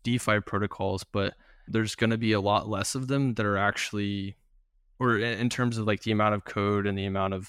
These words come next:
i-, if the things below them are not more secure than they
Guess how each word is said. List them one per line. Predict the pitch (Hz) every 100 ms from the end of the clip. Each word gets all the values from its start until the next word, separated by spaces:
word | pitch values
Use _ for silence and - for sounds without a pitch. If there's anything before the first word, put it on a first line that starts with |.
| 123
i-, |
if | 120 117 -
the | 120
things | 127 123 117
below | 107 101 107 110
them | 107 104
are | 98
not | 98 98 - - _ _ -
more | 117 113 110
secure | - - - 104 101
than | 101 101 - _ -
they | 104 101